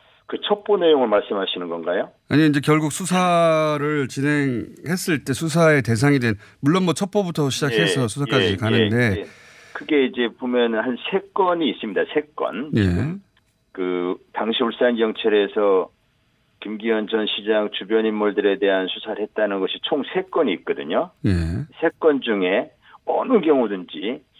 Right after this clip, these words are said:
Speaker 1: 김기현 전 시장을 직접 수사 대상으로 삼은 건 없었습니다.
Speaker 2: 아, 그래요?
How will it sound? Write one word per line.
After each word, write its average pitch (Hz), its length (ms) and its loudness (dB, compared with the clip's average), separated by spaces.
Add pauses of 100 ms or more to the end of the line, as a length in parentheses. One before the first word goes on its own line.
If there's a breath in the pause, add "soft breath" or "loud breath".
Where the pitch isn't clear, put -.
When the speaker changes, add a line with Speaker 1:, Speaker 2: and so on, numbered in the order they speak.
(180)
Speaker 1:
김기현 127 760 0
전 117 180 0
시장을 113 720 0
직접 - 500 0
수사 135 340 -4
대상으로 113 580 -2
삼은 113 240 -4
건 113 140 -2
없었습니다. 80 840 -6 (280)
Speaker 2:
아, 101 120 2
그래요? 92 320 0